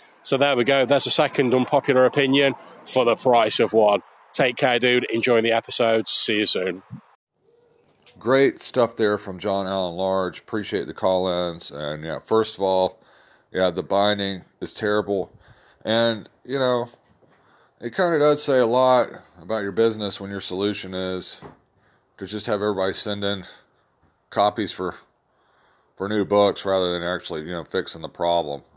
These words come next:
Speaker 2: Because, you know, like I said, my Curse of Strahd was falling apart, and that was some time after the P H B, so the whole, we used a bad printer for the first run, it didn't really work anymore.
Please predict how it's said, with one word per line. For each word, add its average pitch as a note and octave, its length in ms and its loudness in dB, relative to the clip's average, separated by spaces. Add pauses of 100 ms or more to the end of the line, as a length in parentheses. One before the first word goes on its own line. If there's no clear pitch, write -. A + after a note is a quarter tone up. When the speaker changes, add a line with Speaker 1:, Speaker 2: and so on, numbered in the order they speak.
(560)
Speaker 2:
Because, G2+ 280 -4
you F#2+ 80 -6
know, F#2+ 140 -4
like F#2+ 160 -4
I F#2 40 -6
said, G2 220 -4
my F#2 120 -8
Curse A2 260 -6
of E2+ 80 -10
Strahd G2 360 0
was E2+ 140 -8
falling F2 220 -2
apart, E2 440 -2
and D#2+ 80 -12
that G2 100 -6
was F2+ 300 -8 (600)
some C3+ 280 -2
time A2+ 340 0
after F#2 240 -4
the E2+ 80 -8
P G2+ 240 -6
H E2+ 240 -4
B, F2+ 320 -4
so - 180 -8
the D#2+ 100 -10
whole, F2+ 520 -2
we F2+ 140 -8
used F#2+ 240 -6
a D#2 40 -16
bad F2+ 300 -2
printer F#2 320 -6
for E2 180 -6
the D2+ 160 -8 (200)
first F2 300 -6
run, E2+ 440 -4 (680)
it D#2+ 60 -10
didn't D#2+ 200 -4
really D#2+ 220 -6
work E2 280 -4
anymore. C2+ 460 -14